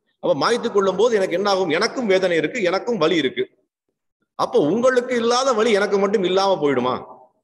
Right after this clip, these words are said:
நீங்க அதை பத்தி யோசிக்கலையா? அப்படின்னு மறைமுகமா என்ன சொல்றாரு அப்படின்னா, "எனக்கு கொடுக்கறதற்கு விருப்பம் இல்லை" அப்படின்ற மாதிரி சொல்றாரு. அப்ப கொடுப்பதற்கு விருப்பம் இல்லைன்னு சொல்லிட்டாரு அப்படின்னு இவன் எல்லாரும் என்ன பண்றாங்க அப்படின்னா, ஒரே சோகத்துல ஆடுறாங்க.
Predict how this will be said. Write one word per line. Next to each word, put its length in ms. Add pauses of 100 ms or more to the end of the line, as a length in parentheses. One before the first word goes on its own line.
(560)
நீங்க 260
அதை 60
பத்தி 240
யோசிக்கலையா? 540 (540)
அப்படின்னு 340 (100)
மறைமுகமா 500
என்ன 140
சொல்றாரு 300
அப்படின்னா, 460
"எனக்கு 260
கொடுக்கறதற்கு 680
விருப்பம் 320
இல்லை" 380
அப்படின்ற 320
மாதிரி 280
சொல்றாரு. 220 (1800)
அப்ப 500
கொடுப்பதற்கு 680
விருப்பம் 300
இல்லைன்னு 240
சொல்லிட்டாரு 680
அப்படின்னு 240
இவன் 160
எல்லாரும் 380
என்ன 140
பண்றாங்க 340
அப்படின்னா, 540
ஒரே 180
சோகத்துல 420
ஆடுறாங்க. 400